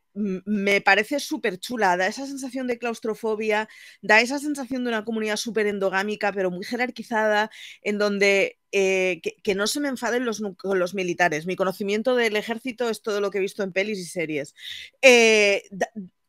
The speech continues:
llega un momento en que da una sensación como de estar encerrado en una secta. Estás en un sitio muy aislado en el que todos siguen unas órdenes que tú no entiendes.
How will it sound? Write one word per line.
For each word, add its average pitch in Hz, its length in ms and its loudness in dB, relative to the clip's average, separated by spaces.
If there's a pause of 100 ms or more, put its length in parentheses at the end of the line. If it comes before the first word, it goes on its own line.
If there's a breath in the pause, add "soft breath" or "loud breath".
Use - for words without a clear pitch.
llega 254 260 4
un 330 80 0
momento 277 320 0
en 294 80 -2
que 240 100 2
da 202 80 6
una 247 160 0
sensación 277 480 -4
como 247 220 -4
de 190 60 4
estar 214 200 0
encerrado 240 400 0
en 220 60 -2
una 196 180 -2
secta. 160 380 -8
Estás 208 260 -8
en 208 80 -6
un 214 140 -6
sitio 269 300 -4
muy 262 200 -2
aislado 226 640 -2 (340 loud breath)
en 240 140 6
el 220 120 2
que 220 120 0
todos 277 400 0
siguen 277 320 -2
unas 240 320 -6
órdenes 262 400 -4
que 220 100 -4
tú 226 160 -8
no 220 120 -2
entiendes. 135 680 -8